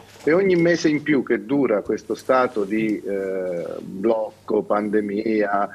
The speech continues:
distanziamento sociale, di sviluppo tecnologico, aumenta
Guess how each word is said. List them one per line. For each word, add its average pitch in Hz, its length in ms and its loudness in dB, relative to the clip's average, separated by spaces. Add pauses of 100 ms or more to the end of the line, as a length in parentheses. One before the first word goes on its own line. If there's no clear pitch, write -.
(220)
distanziamento 123 720 0
sociale, 107 600 2
di 107 140 -6
sviluppo 120 400 -2
tecnologico, 113 920 -2 (200)
aumenta 127 880 0